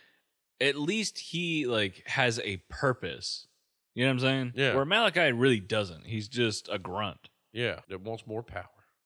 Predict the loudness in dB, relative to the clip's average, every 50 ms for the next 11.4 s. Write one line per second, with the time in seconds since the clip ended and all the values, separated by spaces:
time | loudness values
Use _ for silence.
0 | _ _ _ _ _ -10 -10 -4 2 4 6 6 6 4 4 4 4 4 4 2
1 | 2 2 2 4 4 2 2 2 -4 -8 -8 _ _ _ _ _ _ _ _ _
2 | _ _ _ -6 -4 -2 -4 -2 -4 -6 -6 -6 -8 -8 -6 -6 -2 0 0 0
3 | 0 -2 -10 -16 -16 -16 -18 -16 -12 -12 -12 -10 -10 -4 -2 -2 -2 0 0 -2
4 | -2 -2 -4 -6 -8 -6 -6 -6 -6 -6 -8 -12 _ _ _ _ _ _ _ -4
5 | -2 -2 -2 2 0 0 0 2 4 6 6 6 4 0 -6 -8 -4 0 2 2
6 | 2 2 2 0 0 0 2 4 6 8 8 8 6 6 4 4 6 6 6 6
7 | 6 6 8 8 8 8 6 4 4 4 4 2 2 0 -2 -2 0 2 4 4
8 | 4 4 4 2 2 0 -2 -6 -6 -10 -10 -10 -8 -2 2 2 2 2 0 -2
9 | 0 2 2 0 -2 -6 -6 0 2 4 6 6 6 4 4 2 2 0 0 -2
10 | -2 -4 -6 -6 -2 0 2 2 2 0 -6 _ _ _ _ _ _ _ _ _
11 | _ 0 0 0 2 0 -2 -2